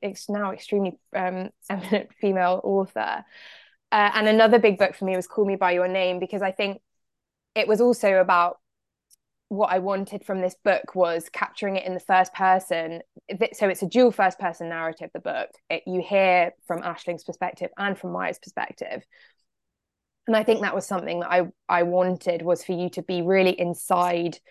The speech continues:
their heads. Something like a book like Call Me By Your Name does beautifully is it's in the first person and you really are inside this person's head. It's kind of unfiltered. And so that was, um, you know, another big inspiration from me, but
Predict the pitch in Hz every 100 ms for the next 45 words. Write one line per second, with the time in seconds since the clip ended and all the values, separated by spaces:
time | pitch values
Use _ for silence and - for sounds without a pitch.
0 | _ _ _ 185 175 - 214 175 - -
1 | 185 190 180 175 170 - _ _ 180 170
2 | - 175 - 185 165 170 - - 165 165
3 | 170 160 156 170 160 - _ - - 185
4 | 202 180 - 190 170 160 - - - _
5 | 214 190 185 185 - 196 - 220 226 -
6 | 185 180 - 175 175 - 170 170 - 185
7 | 185 208 196 226 226 208 208 214 185 175
8 | 175 - _ _ 202 196 208 190 185 190
9 | - 196 185 180 - 208 185 - 190 180
10 | 180 180 - 185 185 180 - 80 - -
11 | - - 185 190 175 180 180 185 170 -
12 | _ _ - 185 165 165 - _ - 175
13 | 165 175 165 170 170 165 170 - 165 160
14 | - - 165 165 160 180